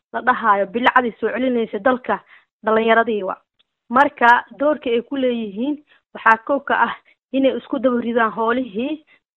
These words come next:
ee, cod iyo qofka siduu u dhici lahaa, sidii dalka ugu shaqeyn lahaa, sidii horumar ay ugu, ay u gaarsiin lahaayeen bulshadii kale oo ay ka birita dhalinyarada ay soo noqonayaan. Ayagoo isku fiirinaya dhalinyarada maanta joogta iyo, iyo odayaalkii,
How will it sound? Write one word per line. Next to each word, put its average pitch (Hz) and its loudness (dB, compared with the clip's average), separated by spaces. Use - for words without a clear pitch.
ee, 220 4
cod 254 0
iyo 254 -6
qofka 240 -8
siduu 226 -4
u 226 -8
dhici 208 -4
lahaa, 233 2
sidii 233 -4
dalka 254 0
ugu 233 -6
shaqeyn 226 -4
lahaa, 233 2
sidii 240 0
horumar 233 0
ay 226 -2
ugu, 226 -6
ay 233 4
u 247 -8
gaarsiin 226 0
lahaayeen 214 -2
bulshadii 226 -2
kale 214 -6
oo 214 -8
ay 233 0
ka 233 -4
birita 240 -2
dhalinyarada 220 2
ay 214 -2
soo 214 0
noqonayaan. 196 0
Ayagoo 262 2
isku 247 -12
fiirinaya 240 0
dhalinyarada 247 2
maanta 240 2
joogta 214 -6
iyo, 214 -8
iyo - -10
odayaalkii, 233 -2